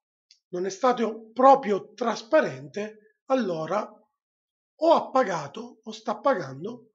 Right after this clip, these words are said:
o pagherà. Questa è la pura e semplice verità e non serve essere dentro o avere chissà quali contatti per capirlo. Con un po' di logica, ragazzi, sono sicuro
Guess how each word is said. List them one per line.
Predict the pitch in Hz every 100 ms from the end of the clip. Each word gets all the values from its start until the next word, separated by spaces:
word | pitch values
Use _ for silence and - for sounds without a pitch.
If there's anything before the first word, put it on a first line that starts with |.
| _
o | 269
pagherà. | 269 190 165 143 _ _
Questa | - 330 - - 294 302 - _ _
è | 269 262 262 - - - -
la | 254
pura | 254 339 277
e |
semplice | - 269 226 202 233
verità | 240 240 233 214
e |
non | 240 294 269
serve | - 285 247 - 160 190 180 - _ _ _
essere | 247 - - 196 196
dentro | 160 254 277 262 269 269
o | 226 202
avere | 202 220 220 208
chissà | - 185 - 202
quali | - 220 208
contatti | 226 247 226 190 - 226 208 - - _
per | 254 233
capirlo. | 233 196 190 165 175 185 _ _
Con | 254 247
un | 254 226
po' | 262
di | 247 226
logica, | 226 220 - 208 202
ragazzi, | 208 190 175 -
sono | 196 233 220
sicuro | 233 240 269 269